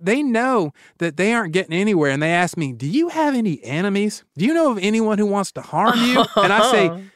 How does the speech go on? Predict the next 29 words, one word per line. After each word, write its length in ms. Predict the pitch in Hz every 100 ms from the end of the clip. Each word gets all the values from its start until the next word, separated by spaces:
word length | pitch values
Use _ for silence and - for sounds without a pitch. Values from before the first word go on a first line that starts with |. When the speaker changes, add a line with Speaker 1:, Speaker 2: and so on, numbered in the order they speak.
| _ _
Speaker 1:
yeah, 520 | 139 214 320 269 294 -
Everett 380 | 214 269 214 123
Dutschke. 560 | 190 349 - 294 349 - _ - - - - - -
At 80 | 127
this 160 | -
point, 240 | - 240 185
Kevin 220 | 208 196
Curtis 260 | 196 190 160
was 140 | 147
released 320 | 127 135 285
from 140 | - 185
custody, 520 | 170 147 147 139 131
and 160 | 131 143
the 80 |
F 140 | 190 214
B 140 | 190
I 160 | 175 160
Homeland 280 | 165 170 151
Security 300 | 151 214 190
folks, 300 | 160 151 -
they 80 |
went 160 | 170 143
after 180 | 139 214
their 140 | 302
new 160 | 349 330
target, 440 | 226 180 139 110 _ -
the 120 | 208
Mensa 360 | 220 277 277 196
member, 480 | 165 170 190 202